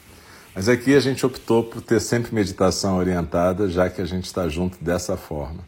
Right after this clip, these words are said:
E aí eu queria agradecer novamente a presença de todas e de todos.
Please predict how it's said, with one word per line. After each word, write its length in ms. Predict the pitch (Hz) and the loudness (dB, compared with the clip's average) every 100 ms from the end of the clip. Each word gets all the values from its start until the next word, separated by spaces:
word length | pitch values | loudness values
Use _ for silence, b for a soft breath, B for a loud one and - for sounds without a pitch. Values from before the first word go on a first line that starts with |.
| _ _ _ B B B B B | _ _ _ B B B B B
E 100 | 90 | 0
aí 440 | 90 90 110 131 - | 4 6 6 4 0
eu 140 | - 92 | -2 -2
queria 260 | 98 92 | 2 2
agradecer 640 | 95 92 85 85 - 90 87 | 4 4 2 0 -2 0 2
novamente 580 | 98 101 85 90 98 | 2 0 0 -2 -2
a 20 | 87 | -4
presença 600 | 82 76 80 87 - 78 | -4 -4 -2 -4 -6 -10
de 140 | 73 | -10
todas 500 | - 98 101 90 73 | 0 2 2 0 -4
e 40 | |
de 120 | 76 76 | -8 -8
todos. 600 | - 90 98 92 - | -2 0 0 -2 -6